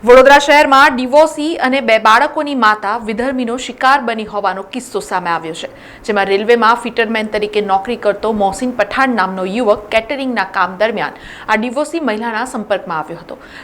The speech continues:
જ્યાં તેણે પોતાની ઓળખ મનોજ સોની તરીકે આપી હતી,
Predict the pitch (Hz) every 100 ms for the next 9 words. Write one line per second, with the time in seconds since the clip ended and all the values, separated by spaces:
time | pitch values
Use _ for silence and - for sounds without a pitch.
0 | - 233 247 240 240 240 226 214 214 -
1 | 214 254 - 208 214 262 262 254 240 302
2 | 247 220 175 151 160 - -